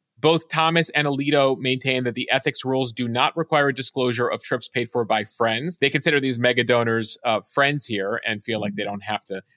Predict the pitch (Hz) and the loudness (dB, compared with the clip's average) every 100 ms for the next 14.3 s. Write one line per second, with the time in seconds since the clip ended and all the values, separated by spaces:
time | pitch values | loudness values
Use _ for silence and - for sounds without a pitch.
0 | _ 117 110 139 175 - 110 104 101 - | _ -4 0 2 2 2 0 -2 -4 -6
1 | - 95 147 - _ - 139 196 208 160 | -2 -2 -2 -6 _ -2 2 4 4 2
2 | - 180 160 - 147 151 127 127 127 127 | 0 0 0 2 2 2 2 4 4 0
3 | 123 127 123 120 127 117 123 113 110 120 | -2 0 0 2 2 2 0 -2 0 0
4 | 120 117 113 120 113 110 - 127 123 123 | 2 0 0 0 0 -2 -2 -2 0 -4
5 | - - 165 160 147 143 127 135 - 120 | -6 -4 0 0 0 0 -2 -6 -2 0
6 | 117 113 110 _ _ - 131 - 190 254 | 2 0 -2 _ _ 0 0 0 4 4
7 | 262 170 139 135 107 110 110 117 117 117 | 4 2 2 4 2 2 -2 -2 -2 -2
8 | 107 110 104 104 - 117 117 123 120 107 | -2 -2 -2 -4 -2 2 2 2 -2 -6
9 | 110 101 104 101 104 101 _ - - 120 | -4 -4 -4 -4 -4 -6 _ -20 -12 -10
10 | 110 123 123 127 117 - 127 127 131 147 | 0 0 2 0 0 -2 2 2 2 -2
11 | - - - 117 117 120 117 131 127 117 | -6 -20 -2 2 4 2 2 0 0 -2
12 | 120 113 98 135 135 - 107 110 113 - | 0 0 2 4 4 2 -10 -6 -6 -4
13 | 117 113 113 107 117 - 110 110 107 110 | -4 -4 -8 -6 -6 -6 -6 -4 -4 2
14 | 156 101 | 2 2